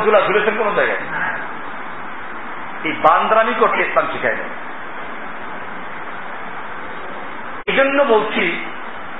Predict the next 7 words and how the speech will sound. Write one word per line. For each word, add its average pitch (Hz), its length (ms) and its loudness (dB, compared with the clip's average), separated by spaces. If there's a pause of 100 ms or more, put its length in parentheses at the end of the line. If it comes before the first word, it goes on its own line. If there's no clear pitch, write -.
(640)
ইমাম 190 340 4
বুখারী 226 400 4
রাহমাতুল্লাহ 208 800 4
আলাইহি 139 360 4 (1600)
একদিকে 226 580 4
রাখলেন 233 320 4
ঈমানকে, 254 640 4